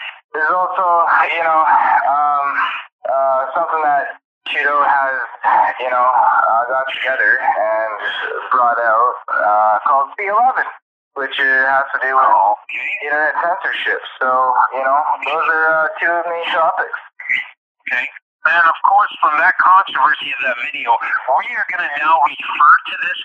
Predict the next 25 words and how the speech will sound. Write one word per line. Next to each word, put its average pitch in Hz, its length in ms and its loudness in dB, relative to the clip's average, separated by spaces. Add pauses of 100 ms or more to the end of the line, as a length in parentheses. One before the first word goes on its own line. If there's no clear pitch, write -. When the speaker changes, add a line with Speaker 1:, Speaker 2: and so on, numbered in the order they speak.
Speaker 2:
guy, 160 340 0 (100)
'cause - 380 -6
I 147 80 -2
don't, 135 220 -6 (120)
I 156 80 2
don't 147 180 -2
even 101 220 -8 (120)
put - 120 0
him 117 80 -4
on 107 160 2
a - 40 -10 (120)
pedestal 131 640 0
of 110 60 -2
any 131 220 -8 (440)
sort. 147 220 6 (480)
The 123 180 -2
Dalai 151 500 4
Lama. 127 580 0 (840)
Okay? 156 240 -8 (240)
That's - 240 0
what 123 60 6 (100)
we're 123 60 -6
gonna - 180 0
call 113 320 4
him. - 0 -